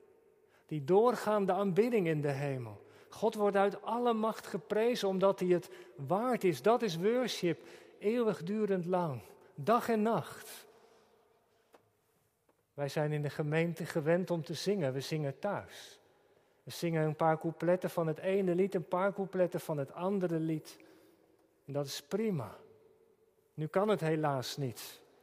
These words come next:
Gelukkig hebben we broeders en zusters die ons voorgaan in de lofprijzing. Maar aanbidding, dat gaat nog wel verder. Aanbidding is dat je al zingende in vervoering komt.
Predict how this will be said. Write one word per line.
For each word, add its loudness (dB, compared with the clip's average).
Gelukkig 0
hebben 0
we -8
broeders 2
en 2
zusters 0
die 0
ons -2
voorgaan 0
in -2
de 4
lofprijzing. 2
Maar -4
aanbidding, 0
dat -12
gaat -6
nog -4
wel 2
verder. -6
Aanbidding 4
is 2
dat 2
je 2
al 2
zingende 2
in -2
vervoering -2
komt. -6